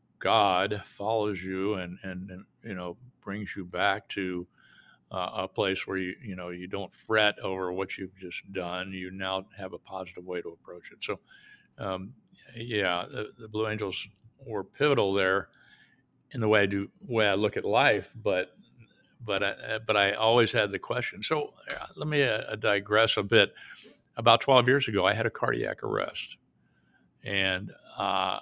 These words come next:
I should have died. It was sudden cardi-, nor-, normally it's called sudden cardiac death.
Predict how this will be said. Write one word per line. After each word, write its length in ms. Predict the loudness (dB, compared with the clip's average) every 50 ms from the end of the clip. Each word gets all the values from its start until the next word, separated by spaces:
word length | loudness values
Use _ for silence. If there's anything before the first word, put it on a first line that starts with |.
| -8
I 120 | -8 -8 -6
should 280 | -6 -4 -4 -4 -4 -4
have 200 | -6 -8 -10 -10
died. 540 | -4 0 2 2 2 2 0 -4 -8 -10 -12 -14 -16 -14 -12
It 60 | -8 -8
was 160 | -2 2 2
sudden 320 | 2 4 2 0 -2 -4
cardi-, 380 | -4 -2 -2 0 0 0 -2 -4 -6
nor-, 320 | -6 -2 0 0 0 0
normally 260 | 0 -2 -2 0 0 -2
it's 80 | -2
called 180 | -2 -2 0 2
sudden 260 | 2 2 2 0 0
cardiac 380 | 0 0 0 2 0 0 -2 -6 -10 -2
death. 380 | 0 2 2 2 0 -6 -14